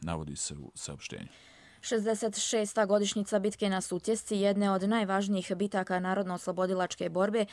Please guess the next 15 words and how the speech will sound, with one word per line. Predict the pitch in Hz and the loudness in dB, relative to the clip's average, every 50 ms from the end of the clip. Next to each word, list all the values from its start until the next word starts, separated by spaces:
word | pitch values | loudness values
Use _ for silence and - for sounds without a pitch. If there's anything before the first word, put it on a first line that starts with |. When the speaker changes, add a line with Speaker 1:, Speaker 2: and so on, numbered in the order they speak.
| - - - - - - | -8 -18 -18 -18 -8 -6
Speaker 2:
u | - 277 | -6 0
kojoj | - 294 285 269 | 2 4 4 4
je | 247 240 | 4 2
poginulo | - 247 247 254 254 254 247 220 220 | 2 0 2 4 4 4 6 4 4
oko | 214 220 | 2 2
sedam | 214 - 240 226 214 214 | 0 0 0 0 2 2
i | 220 208 | 2 2
po | 202 196 | 0 0
hiljada | - - 214 202 175 160 165 165 | 0 2 2 2 4 4 2 2
boraca, | 165 185 202 220 220 214 196 - - 190 | 2 4 4 4 4 2 2 0 -2 0
danas | 180 202 208 208 196 - - | 0 2 0 0 0 -2 -2
je | 185 180 | -2 -2
obilježena | 165 170 180 175 185 180 175 180 180 175 175 | 0 0 2 2 2 2 2 0 0 0 0
na | 175 175 175 175 175 | 0 0 0 -2 -2
Tjentištu. | - - 202 196 180 190 - 175 170 - - 180 | -2 0 0 0 0 0 -2 -2 -2 -2 -2 -4